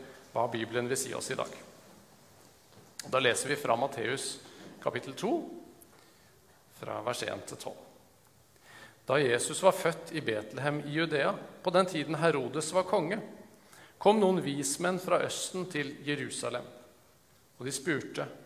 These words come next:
«Hvor er jødenes konge som nå er født? Vi har sett stjernen hans gå opp, og vi er kommet for å hylle ham.»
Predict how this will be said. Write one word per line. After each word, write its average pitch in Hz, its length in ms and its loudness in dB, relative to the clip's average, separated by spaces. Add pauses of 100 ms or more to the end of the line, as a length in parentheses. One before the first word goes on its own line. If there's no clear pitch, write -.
(220)
«Hvor 175 320 4
er 165 160 6
jødenes 180 500 4
konge 143 320 0
som 170 160 -2
nå 139 160 2
er 170 80 0
født? - 380 -8 (540)
Vi 135 100 2
har 165 100 6
sett 170 220 2
stjernen 131 420 4
hans 156 300 0
gå 156 180 0
opp, - 300 -2 (460)
og 127 100 0
vi 147 80 10
er - 80 2
kommet 123 420 2
for 131 160 -2
å 147 80 0
hylle 117 300 -2
ham.» 143 160 -8